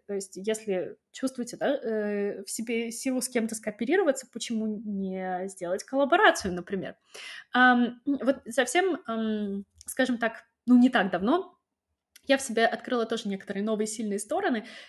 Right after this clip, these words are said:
и одна из них — это, а, вот как раз объединять людей, создавать комфортные рабочие условия для творчества, да, то есть это такое, такое свободное пространство для раскрытия,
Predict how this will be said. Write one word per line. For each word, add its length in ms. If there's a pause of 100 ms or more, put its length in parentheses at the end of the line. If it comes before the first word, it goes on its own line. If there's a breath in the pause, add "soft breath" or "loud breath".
(100)
и 160
одна 340
из 180
них — 360
это, 600
а, 320
вот 140
как 160
раз 260
объединять 540
людей, 400
создавать 460
комфортные 560
рабочие 420
условия 380
для 160
творчества, 640
да, 240
то 80
есть 160
это 100
такое, 220
такое 200
свободное 520
пространство 640
для 160
раскрытия, 560